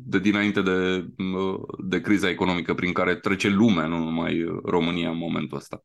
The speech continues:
Ce altceva, ce altfel de problemă ar putea să aibă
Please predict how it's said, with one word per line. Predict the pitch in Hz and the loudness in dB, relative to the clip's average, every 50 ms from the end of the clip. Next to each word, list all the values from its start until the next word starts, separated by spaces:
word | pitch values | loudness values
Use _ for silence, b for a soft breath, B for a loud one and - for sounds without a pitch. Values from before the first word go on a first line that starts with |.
| _ | _
Ce | _ - - - 175 170 | _ -2 0 2 2 4
altceva, | 170 160 143 123 - - 123 107 87 95 90 87 | 4 4 4 2 2 2 0 2 2 2 0 0
ce | 85 - 147 | 2 2 2
altfel | 143 147 143 127 127 - 127 113 | 2 4 2 2 2 2 0 2
de | 104 113 | 2 0
problemă | 95 - 113 104 90 98 120 131 127 110 95 | 0 0 0 0 2 2 2 4 4 4 4
ar | 87 87 | 2 0
putea | 80 - 95 - 98 95 | 0 -4 -4 0 0 0
să | 92 - - | 0 0 0
aibă | 85 92 92 90 90 90 90 90 87 87 85 85 | 2 2 2 2 2 2 2 4 2 2 2 0